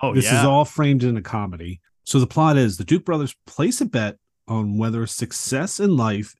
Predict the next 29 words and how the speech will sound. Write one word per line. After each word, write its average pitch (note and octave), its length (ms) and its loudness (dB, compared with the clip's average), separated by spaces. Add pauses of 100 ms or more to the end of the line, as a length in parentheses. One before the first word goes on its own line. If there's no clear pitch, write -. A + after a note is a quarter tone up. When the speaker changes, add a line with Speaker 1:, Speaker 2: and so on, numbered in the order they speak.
Speaker 2:
is G#2 180 -2
in C3 140 4
the C#3+ 80 4
blood A2+ 320 0
or A2 100 -2
a G2 60 -6
product G#2+ 400 -6
of G#2+ 120 -4
good G#2 140 -4
environment. B2+ 500 0 (320)
So - 140 -4
the B2 80 4
movie D3+ 240 4
makes C#3+ 240 0
a C#3 60 -6
case A2 360 -4
for - 180 -8
circumstances C3 840 -2
being A2+ 320 2
more G#2+ 180 4
important G2 640 -4
than F2+ 480 -6
genes. A2+ 600 -2 (280)
So A2+ 720 -2 (300)
they A#2+ 200 0
take D#3 360 0
their A#2+ 340 0 (420)
best G3 340 -2
employee, B2 760 2